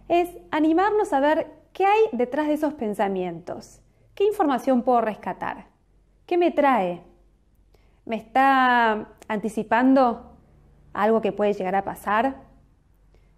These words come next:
¿Estoy previendo alguna situación y me puedo anticipar? Varias consultas, ya sean personales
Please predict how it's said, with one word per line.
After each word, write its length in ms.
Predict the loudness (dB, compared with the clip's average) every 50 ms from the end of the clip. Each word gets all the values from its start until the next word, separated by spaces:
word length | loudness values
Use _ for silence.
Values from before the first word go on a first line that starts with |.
| _ _ _ _ _ _ _ _ _ _ _
¿Estoy 840 | -16 -16 -16 _ 2 4 4 6 6 4 4 2 2 0 -4 -10 -14 -8
previendo 920 | -4 -2 -2 0 2 2 4 4 4 4 6 6 6 4 4 2 0 -4 -4
alguna 300 | -2 -2 0 0 -2 -4
situación 640 | -6 -10 -10 -10 -10 -10 -6 -4 -2 0 0 0 0
y 100 | -2 -2
me 160 | -4 -4 -2
puedo 220 | 0 2 2 2
anticipar? 840 | 2 0 0 -4 -6 -10 -10 -10 -10 -4 0 0 2 2 0 -2 -2 -6 -14 -20 -20 _ -20 _ -20 _ _ _ _ _ _ _ _ _ _ _ _ _ _ _ _ _ _ _
Varias 300 | 0 2 2 2 2 0 0
consultas, 840 | -2 -2 -2 -2 0 2 2 2 2 2 0 -2 -2 -2 -4 -6 -10
ya 100 | -14 -12
sean 300 | -6 -2 0 0 0 0
personales 880 | 0 -4 -4 -4 -4 -2 0 0 2 2 2 2 2 2 0 -2 -4